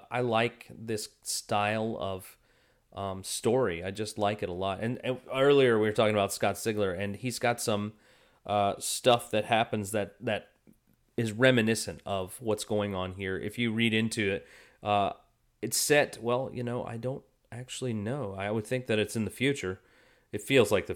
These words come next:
future to me. Um, but it's just really neat. And, uh, there's this task force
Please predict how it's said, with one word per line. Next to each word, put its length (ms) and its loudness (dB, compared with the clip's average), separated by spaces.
future 220 -4
to 40 -6
me. 140 -6
Um, 340 0
but 520 4
it's 200 -2
just 300 0
really 420 2
neat. 380 -2
And, 260 0
uh, 280 0
there's 300 2
this 240 -2
task 360 -2
force 420 2